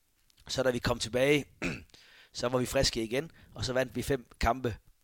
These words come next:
på, på rad. Og det vil sige, der var, der var fuld backup bagfra, og det er så vigtigt, at,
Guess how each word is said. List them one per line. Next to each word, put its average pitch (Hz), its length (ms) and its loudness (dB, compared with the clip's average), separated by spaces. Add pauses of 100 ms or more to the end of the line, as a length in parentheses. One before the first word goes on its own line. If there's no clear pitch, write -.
på, 113 340 -2
på 117 140 0
rad. 113 180 4 (560)
Og 113 200 -4
det 139 100 -2
vil - 80 2
sige, 151 220 4
der 139 120 2
var, 120 480 2
der 127 60 4
var 123 140 8
fuld 160 320 2
backup 120 360 4
bagfra, 113 560 0
og 107 160 -10
det 131 140 0
er 131 40 4
så 139 140 0
vigtigt, 123 360 -4
at, - 320 -8